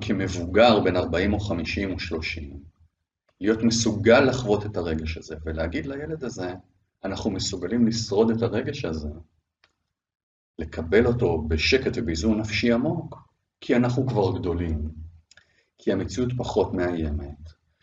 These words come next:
ואני פה בשבילך גם כשאתה חווה את המצוקה הזאת." עכשיו, זה נשמע באמת מאוד מאוד רוחניקי, אבל התהליך הזה,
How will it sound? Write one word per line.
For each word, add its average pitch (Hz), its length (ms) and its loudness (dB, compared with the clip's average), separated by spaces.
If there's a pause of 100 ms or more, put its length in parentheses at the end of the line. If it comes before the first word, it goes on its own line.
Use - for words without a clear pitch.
(180)
ואני 101 340 4
פה 156 80 6
בשבילך 143 460 -2 (100)
גם 104 160 4
כשאתה - 220 -2
חווה 85 260 -4
את 82 100 -6
המצוקה 80 420 -6 (100)
הזאת." - 140 -16
עכשיו, - 180 -12
זה 98 80 -8
נשמע 135 280 -6
באמת 110 380 4 (880)
מאוד 95 260 0
מאוד 98 240 0
רוחניקי, 92 640 0
אבל 90 180 0
התהליך - 680 -2
הזה, 95 320 -2